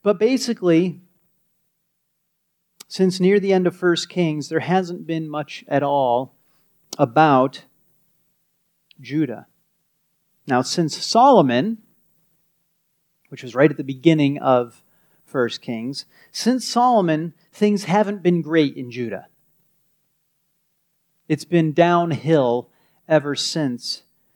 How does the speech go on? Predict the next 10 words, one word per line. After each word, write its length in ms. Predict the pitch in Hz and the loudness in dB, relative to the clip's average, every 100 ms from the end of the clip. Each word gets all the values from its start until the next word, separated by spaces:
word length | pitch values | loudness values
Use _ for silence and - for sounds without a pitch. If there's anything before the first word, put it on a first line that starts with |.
| _ | _
that 300 | - 139 123 | 0 0 0
time. 480 | - 147 127 101 113 _ _ _ _ _ _ _ _ _ - - | -4 -4 -2 -4 -10 _ _ _ _ _ _ _ _ _ -20 -2
But 160 | 175 | -2
the 80 | 180 | 0
kings 500 | 175 - 254 262 247 | -4 0 2 2 -2
and 220 | - 190 | -2 -2
the 60 | 165 | -2
people 480 | - - 254 214 175 | -2 0 0 2 0
of 180 | 147 127 | 0 -4
Judah 460 | 143 127 123 175 | -8 -4 -2 -2